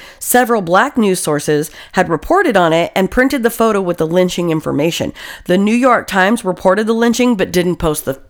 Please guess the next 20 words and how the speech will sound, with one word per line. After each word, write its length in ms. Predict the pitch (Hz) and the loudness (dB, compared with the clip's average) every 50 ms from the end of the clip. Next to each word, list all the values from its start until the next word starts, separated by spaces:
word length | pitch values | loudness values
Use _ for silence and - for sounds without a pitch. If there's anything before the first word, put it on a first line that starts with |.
| _ - | _ -6
the 100 | 156 143 | -6 -4
photo 420 | - - 127 92 80 67 52 - - - _ _ _ _ _ _ _ _ _ _ _ | 0 0 0 0 -2 -6 -10 -12 -14 -20 _ _ _ _ _ _ _ _ _ _ _
that 140 | 175 175 147 | 0 0 0
was 120 | 139 143 - | 0 0 -4
taken 280 | - 156 120 - 147 | -6 -6 -4 -4 -4
of 100 | 147 - | -4 -4
the 80 | 143 - | -6 -6
two 140 | - 165 143 | -6 -6 -6
boys. 360 | - - - - - - - - _ _ _ _ - | -6 -8 -8 -8 -10 -10 -12 -18 _ _ _ _ -8
Okay? 240 | 143 135 135 143 - _ _ _ _ _ - - - - - - - - - - - - | -6 -6 -6 -6 -8 _ _ _ _ _ -20 -20 -20 -20 -20 -20 -20 -20 -20 -20 -20 -12
So, 640 | - - - 247 240 226 226 226 226 226 226 - - - - - - - | -6 0 2 4 4 4 4 4 2 2 0 -2 -4 -8 -16 -20 -18 -14
there 240 | 196 180 233 277 294 | 2 4 4 4 4
were 160 | 269 311 302 | 2 0 -2
things, 680 | 269 - - 262 262 262 277 285 277 - - - - - _ _ _ _ _ - 185 - _ _ - - - _ _ | -2 0 0 2 2 4 2 2 2 0 -2 -4 -6 -8 _ _ _ _ _ -18 -18 -18 _ _ -20 -20 -20 _ _
there 160 | 185 175 175 190 | 0 2 2 2
were 160 | 247 320 330 | 2 -2 -2
things 600 | 320 - 294 254 220 202 202 214 247 254 - - - - - - - | 0 2 2 2 2 0 -2 -2 -4 -4 -6 -12 -18 -20 -20 -16 0
that 160 | - 240 - - | 2 2 2 4
people 440 | 269 294 277 - 311 - - - - | 0 0 0 -2 -6 -6 -6 -8 -2
did 540 | - 277 277 220 165 147 143 156 190 220 | 0 2 2 2 2 2 0 0 -2 -2